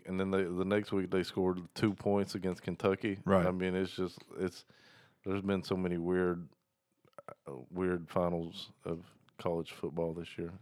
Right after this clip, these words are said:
Speaker 1: Just
Speaker 2: It's been tough one. It's been a tough one to predict outside of the ones you know are gonna
Speaker 1: Yeah.
Speaker 2: be
Speaker 1: Oh, I
Speaker 2: good.
Speaker 1: mean, so, I mean, s-, some schools, you know,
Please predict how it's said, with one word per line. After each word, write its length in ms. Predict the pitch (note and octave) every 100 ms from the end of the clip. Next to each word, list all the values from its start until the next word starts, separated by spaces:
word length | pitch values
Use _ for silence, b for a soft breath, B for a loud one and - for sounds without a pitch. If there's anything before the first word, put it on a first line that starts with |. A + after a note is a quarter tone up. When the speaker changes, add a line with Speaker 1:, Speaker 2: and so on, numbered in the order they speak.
| - -
Speaker 1:
Just 240 | - -
Speaker 2:
It's 120 | F#2
been 200 | F#2+ A2+
tough 240 | - A#2+ A2
one. 140 | A2
It's 100 | F#2+
been 180 | - G#2
a 60 | F2+
tough 280 | G#2+ G#2+
one 140 | A2 F#2+
to 280 | F2+ E2+ D#2
predict 480 | F#2 F2+ A2 E2 -
outside 400 | F2+ - G2 F2+
of 160 | E2 D#2+
the 160 | E2 - _ _ - _ _ G2
ones 200 | G#2 G2+
you 60 |
know 260 | F#2+ F#2 A2+
are 40 | E2
gonna 180 | E2 G2+
Speaker 1:
Yeah. 160 | F#2 F2+ -
Speaker 2:
be 60 | C3+
Speaker 1:
Oh, 60 |
I 40 | C#3+
Speaker 2:
good. 80 | D3
Speaker 1:
mean, 200 | C#3 A2+
so, 280 | C#3 B2+ - - _ C2+ C#2 C2+
I 80 | G#2+
mean, 180 | A2+ G#2+
s-, 140 | - -
some 260 | A#2 B2 A2+
schools, 560 | - A2+ A2+ G#2+ G2+ G#2
you 100 | G2+
know, 380 | G2+ G2+ G2+